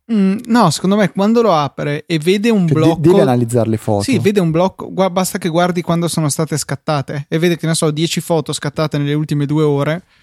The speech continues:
Speaker 1: magari propone, cioè, perché poi il video è molto standard, cioè c'ha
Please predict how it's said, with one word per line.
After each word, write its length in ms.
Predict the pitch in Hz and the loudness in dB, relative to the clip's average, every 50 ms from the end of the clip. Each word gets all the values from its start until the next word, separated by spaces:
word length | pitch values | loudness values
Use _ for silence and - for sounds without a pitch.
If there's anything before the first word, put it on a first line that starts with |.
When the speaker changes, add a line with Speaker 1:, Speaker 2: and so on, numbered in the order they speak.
| _ _ _ _ _ _ _ _ - | _ _ _ _ _ _ _ _ -8
Speaker 1:
magari 420 | - - 147 143 143 143 143 151 | -4 -2 0 0 2 0 0 0
propone, 760 | - - 139 135 - 147 139 139 139 135 139 135 135 135 127 - - - | 0 -2 -4 -4 -4 -2 -2 -2 -2 -2 -2 -4 -4 -6 -8 -10 -14 -6
cioè, 140 | - - 170 | -2 -2 0
perché 220 | 139 - 151 170 180 | 0 0 -2 -2 0
poi 160 | - 233 214 | 2 2 2
il 60 | 185 | 2
video 180 | 170 202 175 165 | 0 0 0 0
è 40 | |
molto 300 | 151 165 185 175 - 160 | 0 -2 -4 -4 -4 -6
standard, 840 | 139 - - - 135 131 139 139 139 139 139 139 139 139 143 147 143 139 | -6 -6 -6 -6 -6 -4 -4 -4 -4 -2 -4 -4 -4 -4 -4 -4 -4 -2
cioè 340 | - 165 156 143 147 143 | 0 0 0 0 -2 -4
c'ha 340 | - - 156 151 147 147 - | -4 -4 -2 -2 -2 -4 -8